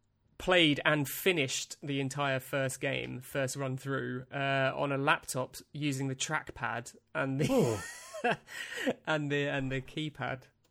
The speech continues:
Speaker 2: Oh.
Speaker 1: Yeah, I
Speaker 2: How did
Speaker 1: know.
Speaker 2: you do that? That's
Speaker 1: I know.
Speaker 2: incredible.
Speaker 1: I know. Even Dennis, like, <laughs> when I told him that, I remember he was just like,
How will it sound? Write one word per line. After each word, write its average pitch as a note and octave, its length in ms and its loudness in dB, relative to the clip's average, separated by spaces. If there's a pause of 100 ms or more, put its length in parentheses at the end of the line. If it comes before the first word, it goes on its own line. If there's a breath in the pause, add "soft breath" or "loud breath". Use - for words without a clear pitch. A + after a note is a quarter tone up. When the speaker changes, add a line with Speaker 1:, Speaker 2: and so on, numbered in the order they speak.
(720)
Speaker 2:
Oh. G#3 640 4 (460)
Speaker 1:
Yeah, B2 320 0
I - 60 4
Speaker 2:
How A#3 100 4
did - 140 4
Speaker 1:
know. A#2 60 0
Speaker 2:
you F#2 80 -2 (140)
do D3+ 240 2
that? E2 220 2
That's B2+ 220 0
Speaker 1:
I B2 40 2
know. A#2+ 80 -2
Speaker 2:
incredible. A#2 680 2 (240)
Speaker 1:
I A#2+ 60 -10
know. A#2+ 340 -4
Even B2 240 -4
Dennis, B2+ 400 0 (160)
like, A#2+ 280 -6 (380)
<laughs> G3 380 2
when E3+ 160 2
I F#3+ 80 4
told F3+ 280 2
him C#3+ 120 2
that, C3+ 300 -4
I D#3+ 100 -4
remember C#3 360 -2
he C3 140 -4
was B2+ 140 -8
just - 200 -8
like, C#3+ 260 -8